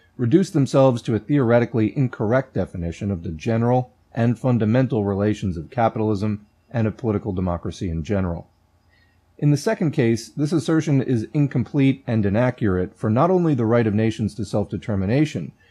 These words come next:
but all the fundamental demands of political democracy are possible of achievement under imperialism only in an incomplete, in a mutilated form, and as a rare exception,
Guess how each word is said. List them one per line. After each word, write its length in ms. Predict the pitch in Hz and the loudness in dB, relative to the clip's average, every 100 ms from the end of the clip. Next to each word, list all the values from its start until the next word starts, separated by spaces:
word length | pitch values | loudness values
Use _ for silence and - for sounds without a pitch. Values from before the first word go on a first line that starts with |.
| _ _ | _ _
but 220 | 113 101 - | -4 -4 0
all 200 | 120 156 | 2 4
the 100 | 120 | 2
fundamental 600 | - 104 95 95 87 95 | -2 -2 0 0 -2 -4
demands 380 | 95 95 95 98 | -2 0 0 -2
of 120 | 80 | -6
political 320 | - 95 101 | -6 -6 -6
democracy 720 | 82 90 90 104 92 110 101 - | -6 -4 -4 -6 -6 -4 -4 -2
are 340 | 107 98 98 - _ - | 0 2 0 -4 _ -8
possible 540 | 156 165 135 123 117 | -6 -2 0 2 2
of 140 | 110 | 0
achievement 560 | 98 - 175 156 113 110 - | -2 -6 -4 0 0 -2 -2
under 280 | 147 135 110 | 0 2 2
imperialism 840 | 95 - 87 85 90 92 104 104 - _ | 0 -4 -6 -4 -4 -2 -2 -4 -10 _
only 300 | 151 185 175 | -2 0 2
in 100 | 139 | 4
an 140 | 123 117 | 2 0
incomplete, 800 | 123 117 104 92 151 160 156 - _ _ _ | -2 -4 -6 -6 4 6 6 2 _ _ _
in 120 | 113 | -2
a 80 | 98 | 2
mutilated 640 | 98 135 143 120 104 92 | 4 4 4 2 2 0
form, 420 | 87 127 127 123 117 _ _ _ | -2 2 4 4 0 _ _ _
and 280 | 143 147 135 - | 4 4 4 2
as 140 | 127 | 2
a 100 | 123 | 4
rare 360 | 104 117 117 107 | 4 4 4 2
exception, 600 | - - 120 - 87 | 0 -2 -4 -4 -10